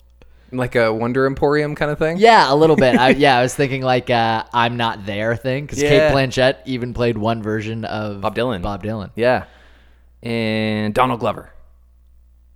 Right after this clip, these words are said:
Speaker 2: Uh, Donald Glover I could see working.
Speaker 1: Only three of the people I just named are actually in consideration.
Speaker 2: Can I guess?
Speaker 1: Yeah.
Speaker 2: Okay. Paul Bettany.
Speaker 1: Nope.
Speaker 2: Damn it.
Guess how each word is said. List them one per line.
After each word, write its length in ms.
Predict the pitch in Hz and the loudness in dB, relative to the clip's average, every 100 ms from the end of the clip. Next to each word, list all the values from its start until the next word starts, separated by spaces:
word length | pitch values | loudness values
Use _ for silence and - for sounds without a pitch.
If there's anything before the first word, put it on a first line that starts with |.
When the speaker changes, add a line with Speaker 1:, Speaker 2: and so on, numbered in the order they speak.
| _ - _ _ | _ -20 _ _
Speaker 2:
Uh, 80 | - | -4
Donald 380 | 139 185 311 359 | 4 6 6 6
Glover 240 | 247 165 | 4 4
I 100 | 135 | 2
could 160 | 117 107 | 0 -4
see 120 | - | -10
working. 320 | 80 76 - 165 | -10 -10 -10 -2
Speaker 1:
Only 200 | 214 220 | 2 2
three 280 | - 208 247 | 0 -4 -2
of 60 | |
the 60 | 220 | -2
people 200 | 214 190 | -2 0
I 80 | 160 | 0
just 160 | 151 160 | 0 -2
named 180 | 139 120 | -2 0
are 100 | 101 | 0
actually 480 | 107 - 180 160 | 0 -2 -6 -6
in 120 | 160 165 | -8 -10
consideration. 720 | 170 180 165 170 180 220 254 | -10 -8 -6 -6 -8 -12 -8
Speaker 2:
Can 140 | 143 123 | -4 -2
I 120 | 113 | -4
guess? 380 | 104 - - 120 | -6 -8 -8 -8
Speaker 1:
Yeah. 100 | - - - _ - | -8 -10 -20 _ -12
Speaker 2:
Okay. 320 | 110 101 85 80 _ _ _ _ _ _ _ _ _ _ _ _ _ - | -10 -8 -8 -12 _ _ _ _ _ _ _ _ _ _ _ _ _ 0
Paul 200 | 120 113 | 2 2
Bettany. 380 | 98 78 - - _ - | -2 -8 -18 -20 _ -4
Speaker 1:
Nope. 160 | 120 - _ _ _ _ _ | -4 -6 _ _ _ _ _
Speaker 2:
Damn 260 | - 175 254 | -8 -4 -4
it. 340 | 165 - - | -6 -8 -18